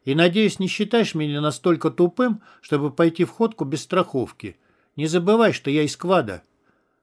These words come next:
«Да весь твой квад — это вечно бухой сувенир», фыркнул Хорёк. «Не имеет значения. Часть хабара идёт в общак квадовцев. Другие группы отлично осведомлены, с кем и куда я направляюсь.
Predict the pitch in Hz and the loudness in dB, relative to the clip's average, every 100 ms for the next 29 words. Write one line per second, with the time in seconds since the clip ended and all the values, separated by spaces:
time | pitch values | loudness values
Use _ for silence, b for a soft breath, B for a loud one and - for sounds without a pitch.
0 | _ - 160 202 190 185 196 190 220 214 | _ 0 6 6 6 2 2 4 4 4
1 | 151 160 170 156 156 143 160 175 139 160 | 2 4 4 4 -2 0 0 0 0 0
2 | 143 160 160 123 - b b - 131 - | 2 2 2 -4 -8 b b -4 -4 -4
3 | 127 - 135 123 95 - _ _ _ _ | -10 -4 -2 -2 -6 -14 _ _ _ _
4 | - 220 233 185 131 165 180 - 135 101 | -4 0 4 2 2 0 0 -2 -2 -4
5 | 90 _ _ _ - 180 190 - 202 202 | -12 _ _ _ -4 -2 -2 0 0 4
6 | 240 175 165 175 165 170 - 214 - 139 | 4 4 2 2 0 0 -2 -4 -2 0
7 | 120 101 - - 104 _ b b b 127 | 0 -2 -10 -12 -14 _ b b b -2
8 | 165 185 202 214 226 170 143 185 175 165 | 0 2 2 2 0 0 0 0 -2 -2
9 | 156 135 160 156 165 170 185 220 220 b | -4 -2 -4 0 0 2 2 0 -2 b
10 | b - - 214 180 165 - 175 208 185 | b -20 -2 -2 0 -4 -2 2 2 2
11 | 170 175 175 156 110 92 - | 0 0 0 2 0 -4 -10